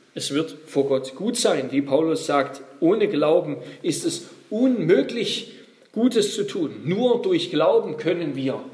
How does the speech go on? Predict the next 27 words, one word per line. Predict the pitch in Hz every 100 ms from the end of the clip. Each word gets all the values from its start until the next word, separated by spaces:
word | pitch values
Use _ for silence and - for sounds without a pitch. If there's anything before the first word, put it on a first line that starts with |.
| - -
etwas | 135 131 -
tun, | 170 202 202
was | 147 -
vor | 139 120
Gott | 131 - - - -
wohlgefällig | 127 165 170 170 - 156 131 -
ist, | - - - - - _
was | 131 123
Gott | 127 120 - -
gefällt. | 127 131 123 104 - - _ _ _ _ _ _ 110 - - _ - - 359 359 _ _ _ _ _ - - - - - - - - - - _ - - _ - _ - _ _ _ _ - - -
Auch | 123 - -
das, | - 175 -
auch | 143 -
alle | 170 156 143
unsere | 147 135 120
guten | 165 196 175
Werke | 135 165 165 160
sind | - 135
sicherlich, | 165 156 147 135 - - - -
haben | 131 147
immer | 185 175
noch, | 139 135 - - - - _ _ _ _
sind | 147 147
immer | 170
noch | 139 135
der | 139 -
Vergebung, | 120 143 170 175 170 139 -